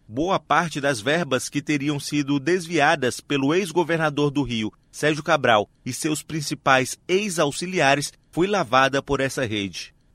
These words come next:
Na decisão, Mendes argumentou que os crimes em questão foram cometidos há muito tempo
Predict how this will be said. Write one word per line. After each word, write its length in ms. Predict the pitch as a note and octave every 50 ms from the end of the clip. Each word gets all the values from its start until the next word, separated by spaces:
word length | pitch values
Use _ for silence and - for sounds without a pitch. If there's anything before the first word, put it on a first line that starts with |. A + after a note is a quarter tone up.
| _ _ -
Na 140 | A2+ B2
decisão, 580 | A#2+ A#2 C#3+ D3+ D3 G3 E3+ A#2+ C#3 D#3 E3 F#3+ _ _ _ -
Mendes 500 | - A#2 C3 D3+ E3+ F#3+ F#3 D#3 D3+ C#3
argumentou 600 | D#3+ D#3 D3+ D#3 D#3 D#3 C3+ G#2+ - E3 E3+ F#3
que 120 | - -
os 160 | C#3+ B2+ - -
crimes 420 | - C#3+ D3+ D#3 D#3 D3+ C#3+ C3
em 100 | E3+ F3
questão 460 | E3+ - E3+ D3 - - - D3+ E3+
foram 300 | E3+ - E3 D#3 D3+ D3+
cometidos 720 | D3 D#3+ D#3 D3+ C#3+ C#3 - - D3+ D3 C#3 C#3+ C3+ B2 C#3
há 100 | C3+ C3
muito 420 | B2+ B2 B2+ D3+ F3+ G3 - G3
tempo 460 | - - D3+ D3 D#3 - - - -